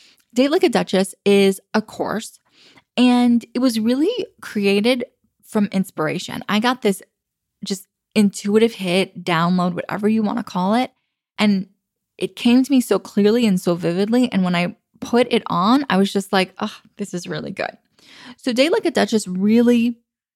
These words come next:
is for someone who knows that their standards are too low when it comes to dating.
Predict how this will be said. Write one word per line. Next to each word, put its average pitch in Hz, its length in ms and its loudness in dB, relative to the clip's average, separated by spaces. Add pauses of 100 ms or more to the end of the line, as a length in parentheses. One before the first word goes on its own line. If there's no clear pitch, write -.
(160)
is 226 240 2
for 214 380 2
someone 294 460 -2
who 240 440 2
knows 214 340 4
that 208 180 -4
their 180 100 -4
standards 175 500 -2
are 160 80 -4
too 170 220 -8
low 165 400 -6
when 175 120 -4
it - 100 -8
comes - 220 -10
to - 100 -14
dating. - 320 -14